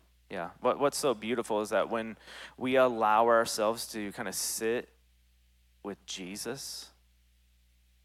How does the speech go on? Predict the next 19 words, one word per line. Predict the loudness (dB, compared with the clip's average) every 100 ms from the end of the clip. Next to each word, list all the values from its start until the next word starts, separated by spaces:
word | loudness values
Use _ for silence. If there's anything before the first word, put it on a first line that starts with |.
| _ _ _ _ _ _ _ _ _ _ -14
I | -10
know | -6 -2
that's | -2 -4
gonna | -6 -10
be |
hard | -6 -4 -4
for | -6
some | -10 -8 -8
of | -10
us, | -10 -10 -12 -14 _ _ _ _ _ _ _ _ _ _
but | -6
when | -4 -4
we | -2 -2
allow | 0 2 4 4
ourselves | 2 -2 -6 -6
to | -10
sit | -8 -8 -6 -8
with | -10 -14 -12
Jesus, | -12 -12 -12 -10 -10 -10 -14 -16